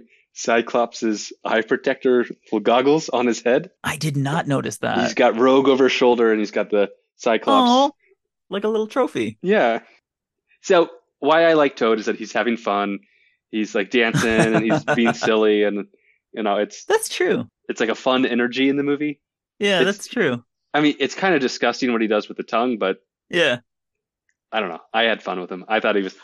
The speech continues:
Speaker 1: I appreciated him more than, uh, Sabretooth, but, you know, that's, that's why these, like, giant team movies work, is that you can have your
Speaker 2: <laughs>
Speaker 1: favorites, I
Speaker 2: Right.
Speaker 1: can have my favorites, and we can all agree that Rogue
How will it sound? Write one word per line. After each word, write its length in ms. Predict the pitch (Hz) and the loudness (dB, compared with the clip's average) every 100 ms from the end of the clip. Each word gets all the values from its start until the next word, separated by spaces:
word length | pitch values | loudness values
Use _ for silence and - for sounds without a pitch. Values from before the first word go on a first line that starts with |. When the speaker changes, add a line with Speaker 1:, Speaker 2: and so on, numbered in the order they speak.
| - - | -10 -2
Speaker 1:
I 140 | 131 | 2
appreciated 540 | 135 135 131 135 117 | 2 0 -2 -2 -2
him 140 | 123 117 | -2 -2
more 240 | 113 110 | 0 0
than, 240 | 110 101 101 _ _ _ _ _ | 0 -2 -6 _ _ _ _ _
uh, 240 | 110 104 101 | -2 0 0
Sabretooth, 640 | - 131 135 131 143 147 | 0 0 0 0 -2 -2
but, 220 | 117 104 - | -2 -2 -4
you 80 | 110 | -6
know, 180 | 113 123 - | -4 -6 -4
that's, 360 | 117 - - | -6 -6 -10
that's 280 | - 120 - | -4 -4 -2
why 280 | 131 120 120 113 _ _ | 0 2 0 -2 _ _
these, 280 | 117 113 - - | -4 -4 -8 -4
like, 200 | 107 - _ | -4 -4 _
giant 460 | - 120 123 117 - | 0 2 2 -2 -6
team 380 | - 127 117 | 0 0 2
movies 340 | 110 110 104 107 | 0 0 -2 0
work, 220 | 190 214 | 0 0
is 80 | 110 | -2
that 160 | 98 - _ _ | -4 -4 _ _
you 120 | 120 | -4
can 140 | 113 120 | -2 0
have 120 | - | 0
your 120 | 120 | 2
Speaker 2:
<laughs> 0 | |
Speaker 1:
favorites, 320 | 139 117 135 120 | 2 2 2 2
I 40 | |
Speaker 2:
Right. 80 | 113 | 0
Speaker 1:
can 80 | 110 | -2
have 160 | 104 117 | -2 0
my 100 | 113 | 0
favorites, 380 | 131 120 117 | 2 0 -2
and 80 | 104 | -6
we 40 | 90 | -6
can 120 | 101 | -6
all 280 | 113 120 127 | -2 0 0
agree 320 | 117 120 113 | 0 2 2
that 140 | 101 92 | 0 -2
Rogue 520 | 101 117 117 117 | 2 4 4 2